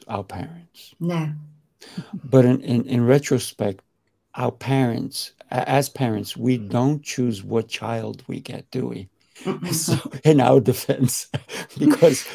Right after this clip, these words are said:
Speaker 1: sometimes we're gonna get a kid. Like, I have two boys, right?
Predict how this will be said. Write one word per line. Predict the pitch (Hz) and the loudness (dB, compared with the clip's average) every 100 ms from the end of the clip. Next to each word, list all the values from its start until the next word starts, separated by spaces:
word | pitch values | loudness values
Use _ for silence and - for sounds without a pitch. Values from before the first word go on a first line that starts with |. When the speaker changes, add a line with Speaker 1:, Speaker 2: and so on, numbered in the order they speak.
| - - | -14 -10
Speaker 1:
sometimes | - 139 135 - 131 120 110 | 2 4 4 2 2 2 4
we're | 131 | 4
gonna | 139 135 | 6 4
get | 120 117 | 2 0
a | 107 | -4
kid. | 101 - - 143 120 104 - _ _ _ _ _ | -6 -12 -4 0 0 -2 -8 _ _ _ _ _
Like, | 127 127 - | -2 -2 -4
I | 131 | -2
have | 160 156 | -2 -4
two | - 139 | -4 -4
boys, | 110 107 101 - | -2 -2 -4 -4
right? | 110 - | -4 -6